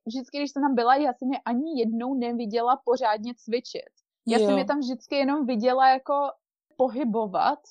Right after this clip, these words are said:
Speaker 1: a jako zabírat nějaký nářadí
Speaker 2: <laughs>
Speaker 1: a bavit se spolu,
Speaker 2: Mhm.
Speaker 1: ale nikdy jsem je neviděla fakt jako aktivně. Jako ta jedna holka měla vždycky jako perfektně udělaný vlasy, jakože je měla načančaný a měla make-up.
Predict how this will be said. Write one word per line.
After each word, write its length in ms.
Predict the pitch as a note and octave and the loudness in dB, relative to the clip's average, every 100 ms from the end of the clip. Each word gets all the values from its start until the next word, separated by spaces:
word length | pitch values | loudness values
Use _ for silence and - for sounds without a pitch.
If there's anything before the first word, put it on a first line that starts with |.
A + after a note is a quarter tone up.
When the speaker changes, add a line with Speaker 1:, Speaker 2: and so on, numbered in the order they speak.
| _ _ _ _ _ _ | _ _ _ _ _ _
Speaker 1:
a 60 | B3+ | 4
jako 240 | B3 C#4 | 4 2
zabírat 580 | B3 B3+ G#3+ A3+ C#4+ C#4+ C#4+ | 0 0 -2 -4 -4 -6 -6
nějaký 400 | C4 A#3+ - C4+ | -6 -6 -6 -8
nářadí 840 | A#3 F#3+ G#3 G#3+ A3 G3 G3 G3+ | -6 -6 -6 -4 -4 -6 -12 -6
Speaker 2:
<laughs> 500 | A#3 - - - - | -6 -6 -14 -18 2
Speaker 1:
a 340 | B3 B3 A#3+ A#3+ | 6 6 4 2
bavit 480 | G#3+ A#3 A#3 D4 E4 | 2 2 2 -2 -6
se 80 | C#4+ | -12
spolu, 640 | C#4 _ - G3+ F#3 D#3+ G#3 A#3+ | -12 _ -12 -10 -8 -10 -4 0
Speaker 2:
Mhm. 240 | A#3+ F#3 G3+ _ _ | 0 -2 -8 _ _
Speaker 1:
ale 180 | C4 C4 | -4 -4
nikdy 300 | C4 A3+ B3+ | -4 -4 -6
jsem 180 | C#4+ C#4+ | -6 -6
je 80 | C4+ | -6
neviděla 520 | B3+ B3+ A3+ B3+ B3+ | -6 -6 -4 0 0
fakt 240 | B3+ B3+ | 0 -4
jako 180 | B3+ C4+ - | -4 -4 -4
aktivně. 580 | C4 - C4+ B3 C4 C4+ - _ _ - | -6 -6 -8 -6 -6 -8 -12 _ _ -2
Jako 180 | C#4 C#4+ | -2 0
ta 120 | D4 | 0
jedna 260 | C#4 C4+ D4 | 0 2 2
holka 380 | C#4 C#4+ C4+ | 2 0 0
měla 280 | B3 A#3+ A#3 | -2 -2 -4
vždycky 400 | A#3+ A#3 G#3+ - | -4 -8 -10 -4
jako 280 | C4+ C4+ C#4+ - | -2 2 0 2
perfektně 540 | B3+ A#3+ - - C4 A#3+ | -2 0 -2 -2 -4 -2
udělaný 540 | A#3+ A#3+ A#3+ A#3 B3+ | 0 2 2 0 -2
vlasy, 560 | C4 C4 - - A3 G#3 | 2 2 0 -2 -2 -2
jakože 300 | G#3+ B3 B3 | -4 -2 -2
je 60 | |
měla 280 | A#3 A#3 A#3 | -2 2 2
načančaný 880 | A#3+ A#3+ - C4+ C4+ A3 G#3 - F#3 B3+ _ _ - | 2 -2 0 0 0 -4 -4 -8 -14 -16 _ _ 0
a 40 | |
měla 300 | A#3+ B3 B3 | 2 4 4
make-up. 580 | B3+ B3 A#3+ - D3+ - | 4 -2 -4 -2 0 -2